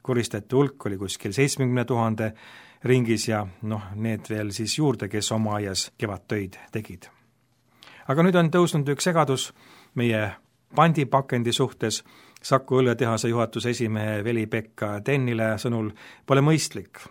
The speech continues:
hakata lõhkuma juba toimivat pandipakendisüsteemi, sest see oleks samm tagasi. Roheliselt ja keskkonnasäästlikult mõtleva ettevõttena ei ole meie jaoks taoline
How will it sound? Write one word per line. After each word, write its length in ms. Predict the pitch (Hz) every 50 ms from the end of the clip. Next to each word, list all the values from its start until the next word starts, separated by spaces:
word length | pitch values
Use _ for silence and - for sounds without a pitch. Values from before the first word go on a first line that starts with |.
| - 127
hakata 540 | 110 107 - 113 110 - - - 120 110 117
lõhkuma 520 | 139 147 131 - - 131 117 120 117 110 - - _ _ _ -
juba 380 | 117 120 - - 110 104 101 101
toimivat 720 | - 127 127 123 117 117 107 104 104 104 - _ - - - - - _ -
pandipakendisüsteemi, 1600 | 127 135 139 123 117 117 104 135 135 131 - 113 110 104 107 104 110 120 - - - - 110 - - - 170 175 165 139 117 104
sest 300 | 110 104 98 - - -
see 80 | 113 98
oleks 340 | 95 98 98 95 - - - -
samm 360 | - - 123 117 113 113 110 104
tagasi. 400 | 120 113 113 101 - - 98 95 - _ _ _ - _ - - - - - - - -
Roheliselt 460 | 131 139 151 143 127 117 127 110 - -
ja 80 | 117
keskkonnasäästlikult 960 | 101 151 147 - - - 120 113 110 - 127 120 113 - - 110 113 110 - 120
mõtleva 380 | 123 127 123 - 117 107 117 139
ettevõttena 760 | 139 - - 123 110 110 110 110 - - 107 107 104 104 104
ei 100 | 107 104 104
ole 140 | 104 104 101
meie 200 | 104 104 104 104
jaoks 340 | 104 101 101 98 - - - - - - - _ -
taoline 460 | 123 113 117 107 107 107 107 98